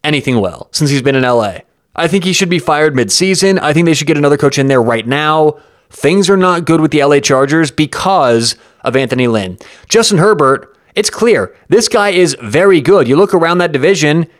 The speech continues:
he's probably the third best quarterback right now behind Mahomes and Derek Carr. So I, I just,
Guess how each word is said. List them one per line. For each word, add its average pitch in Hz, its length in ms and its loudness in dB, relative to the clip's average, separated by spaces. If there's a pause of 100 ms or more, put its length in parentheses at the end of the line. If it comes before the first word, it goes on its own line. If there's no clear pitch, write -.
(100)
he's 208 160 -4
probably 196 300 0
the 156 100 -2
third 170 240 0
best 165 160 0
quarterback 175 420 0
right 139 120 0
now 147 140 -2
behind 147 280 -4
Mahomes 147 380 0
and 156 100 -2
Derek 156 260 2
Carr. 175 400 -2 (1900)
So 113 460 2
I, 131 320 -2
I 143 60 -2
just, 143 360 -2